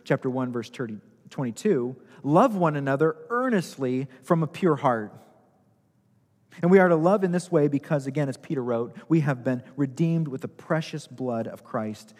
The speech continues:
like that of a lamb without blemish or spot," as Peter writes. And so the coming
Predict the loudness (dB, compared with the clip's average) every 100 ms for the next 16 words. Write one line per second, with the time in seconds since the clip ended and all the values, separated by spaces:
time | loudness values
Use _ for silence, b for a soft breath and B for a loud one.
0 | B -6 -4 0 0 0 -4 -4 -2 -2
1 | -4 -6 -8 B B -6 -6 -6 -6 -4
2 | -4 -4 -10 -14 -20 b b -10 -10 -14
3 | -4 -4 -4 -12 -20 -20 _ b b b
4 | -14 -12 -14 -12 -10 -12 -14 -20 -20 _
5 | _ _ _ _ _ _ _ _ _ _
6 | _ _ _ _ _ _ _ _ _ _
7 | _ _ _ _ b b b -4 -2 0
8 | 2 2 2 0 -4